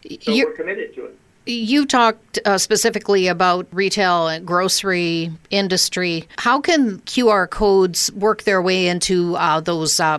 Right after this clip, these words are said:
Speaker 2: home meal kits that, that are delivered to our homes? Is there a, a
Speaker 1: Hey.
Speaker 2: role for 'em there?
Speaker 1: Absolutely.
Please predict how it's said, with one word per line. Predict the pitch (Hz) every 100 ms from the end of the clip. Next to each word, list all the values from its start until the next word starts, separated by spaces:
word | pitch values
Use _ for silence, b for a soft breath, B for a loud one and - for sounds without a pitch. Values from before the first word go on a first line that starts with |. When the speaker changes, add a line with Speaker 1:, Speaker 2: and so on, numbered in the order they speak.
| -
Speaker 2:
home | - 240 214
meal | 233 240
kits | 240 202 - -
that, | 185 - _ _
that | 208 208
are | 196
delivered | 185 185 202 208 185
to | - 185
our | 165
homes? | 156 226 190 - - - _ _ -
Is | 180
there | 208 202
a, | 190 175
a | 165 185
Speaker 1:
Hey. | 190
Speaker 2:
role | 208 220
for | 226
'em | 208 190
there? | 180 190 277 320 - B B B B B B B B -
Speaker 1:
Absolutely. | 156 - 143 139 165 127 110